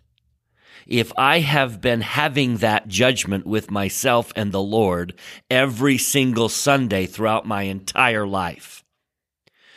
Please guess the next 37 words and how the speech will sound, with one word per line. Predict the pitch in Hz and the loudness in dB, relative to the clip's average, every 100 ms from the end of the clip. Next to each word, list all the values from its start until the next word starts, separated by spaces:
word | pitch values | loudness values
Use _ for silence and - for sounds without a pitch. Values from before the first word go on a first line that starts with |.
| - - | -12 0
I | 143 170 | 2 4
won't | 175 165 147 | 4 2 2
need | 160 135 117 | 0 2 -2
one | 110 127 127 120 | -2 0 2 0
final | - 156 151 151 135 113 | -2 2 4 4 2 2
judgment | 95 123 113 104 98 92 | 2 2 0 -4 -4 -4
at | 104 - | -6 -4
the | 101 95 | -4 -2
end, | 98 85 73 - _ _ _ _ _ _ _ _ - - - | -4 -6 -14 -20 _ _ _ _ _ _ _ _ -20 -16 -8
because | 113 120 101 131 | -2 -2 0 0
every | 143 135 160 143 | 0 2 2 2
sacrament | - - 160 170 151 143 120 | 0 -2 -2 -4 -2 -2 -2
meeting | 110 98 87 95 73 _ _ _ _ _ - | -4 -6 -6 -10 -12 _ _ _ _ _ -4
has | 123 113 | 0 2
a, | 107 | 0
been | 92 123 | 0 2
a | 113 | 2
mini | 113 139 175 160 104 | 2 4 4 4 2
judgment | 101 90 - 90 87 | -2 -4 -4 -10 -8
where | 107 120 - | -2 0 2
I | 131 151 | 2 0
counsel | - 139 143 135 135 | 0 2 2 2 -2
with | 123 120 | -2 -4
the | 113 | -4
Lord | 117 131 117 | 0 0 0
and | 113 | -2
say, | 107 117 107 107 101 - - - | -4 -2 0 0 -2 -6 -18 -6
"What | 110 127 147 | 0 2 4
am | 135 | 2
I | 120 | 2
doing | 104 120 113 107 | 2 2 2 2
wrong | 104 110 107 104 | 2 2 4 2
that | 98 - | 0 0
needs | 107 117 117 - - | 2 2 2 0 -2
to | 113 | -2
be | 90 104 82 | -2 -4 -2
improved?" | 98 87 90 87 80 69 - | -2 -4 -6 -6 -8 -14 -20